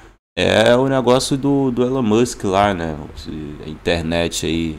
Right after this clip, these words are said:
do futuro, né? sec, né? Metaverso aí, ó. Hype pro retorno de mercado aí, ó. Raka e o sec, né? A galera de olho aí.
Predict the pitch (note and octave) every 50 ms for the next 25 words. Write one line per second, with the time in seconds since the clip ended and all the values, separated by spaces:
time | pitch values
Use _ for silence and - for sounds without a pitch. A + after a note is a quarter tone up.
0 | - - - D#2 D#2 D2+ - - D2 - - - F2 E2 D#2+ D#2 D#2 D#2 D#2 D#2+
1 | D#2+ - - - - - - - - - - - - - - _ - - - -
2 | - D#3 E3 E3+ - - - F#2+ D2+ - - - - - - - D#2 D2+ D#2+ F#2
3 | G#2+ C3 C3 G2+ D#2+ D#2 C#2 - E2 D#2+ D2+ D2+ E2+ F2 F2+ F2 - - - E2
4 | E2+ F#2 G#2 F2+ F2 D2+ C#2 - - - - - - - F2 D#2+ E2 F2+ F#2+ G#2+
5 | - - - G#2 - - - - - - - - - _ _ _ D#2 D#2+ D#2+ D#2
6 | - - - F2 F#2+ G#2+ G#2+ G2 F#2+ F2 E2+ D#2 E2+ E2 E2+ E2 D#2+ - - -
7 | E2 F2 F2+ E2+ D#2+ E2 E2 F2+ G2+ G2 F2 D#2 D2 - - - - - - -
8 | - - - _ _ - - F#2+ G2 G#2 A2+ A2 - - - B2+ - - - -
9 | - - - - - - - A2 A#2+ B2+ C3 B2 - - - - - - - A#2
10 | G2+ - - - - - - - - - D2 C#2+ C#2 D2+ D#2 D#2 D2+ D#2 D#2+ D#2+
11 | E2 E2 D#2+ D#2 E2 D#2+ D#2+ D#2+ D#2 D#2+ D#2+ D2+ D2 D2+ D#2 D#2